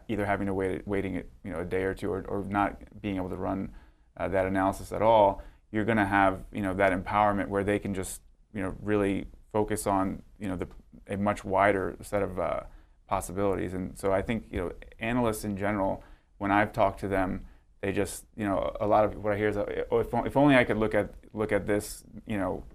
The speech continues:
you know, correlated next to this," or, "If only I could see this on a map," or,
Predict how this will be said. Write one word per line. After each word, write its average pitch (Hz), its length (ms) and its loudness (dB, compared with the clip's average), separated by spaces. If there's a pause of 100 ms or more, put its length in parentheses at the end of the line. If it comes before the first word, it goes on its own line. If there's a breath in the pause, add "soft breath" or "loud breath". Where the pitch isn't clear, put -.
you 90 100 -10
know, 87 40 -6
correlated 104 480 2
next 98 220 -4
to 113 40 -10
this," 107 240 0
or, 101 140 2
"If 95 300 -4
only 120 180 4
I 110 80 4
could 101 140 0
see 113 100 -4
this 107 160 -2
on 101 100 -2
a 98 40 -4
map," 98 420 2
or, 98 240 0